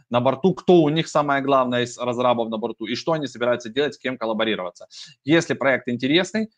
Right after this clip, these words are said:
за ним стоят значимые люди, то дао в двадцать первом, двадцать втором году это тоже как некое такое поднаправление, которое могут стрелять и могут давать иксы. Это как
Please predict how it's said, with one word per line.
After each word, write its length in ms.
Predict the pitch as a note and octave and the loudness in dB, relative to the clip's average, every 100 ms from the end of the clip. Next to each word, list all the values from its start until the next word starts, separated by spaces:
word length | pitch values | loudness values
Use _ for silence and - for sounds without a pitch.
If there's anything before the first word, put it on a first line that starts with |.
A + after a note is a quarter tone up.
| _ | _
за 180 | A2+ D3 | -2 0
ним 160 | D3 B2 | 0 -2
стоят 280 | B2 A#2 A2 | 0 0 2
значимые 520 | C3 B2 A#2+ A#2+ A#2+ | -2 -2 -4 -2 0
люди, 380 | D3 F#3 G#3 - _ - | 0 0 -2 -6 _ 2
то 160 | E3 | 2
дао 520 | C3 D3+ D3 E3+ G3+ - _ - | 4 4 6 4 2 -4 _ -14
в 320 | A#2 E3+ B2 | 0 0 0
двадцать 340 | B2 C#3 C3+ | 0 -2 -2
первом, 300 | E3+ D#3 C3 | -2 0 0
двадцать 220 | A#2 B2 - | -2 -4 -2
втором 240 | C3+ C3 | -4 -2
году 360 | B2+ C3 F#3+ F#3 | -2 0 0 0
это 220 | C3+ - | -2 -2
тоже 260 | E3+ E3 D3+ | 2 2 2
как 140 | - - | -6 -4
некое 280 | C3+ B2+ A2+ | -2 0 -2
такое 200 | - A2 | -2 -2
поднаправление, 720 | B2 A#2+ A#2 A#2 B2+ C#3+ A2+ | -2 -2 -2 -2 0 -2 -4
которое 300 | - A#2 A2 | -2 2 2
могут 340 | B2+ A#2+ A2 | 2 -2 -4
стрелять 580 | - - A#2+ B2 C#3 C#3 | -8 -8 -2 2 2 0
и 40 | |
могут 320 | A2+ B2 A#2 G#2 | -2 -2 0 2
давать 340 | G#2+ A2+ - | 4 2 0
иксы. 320 | - - G2+ | -10 -6 -6
Это 140 | F#2+ | -6
как 100 | B2 | -10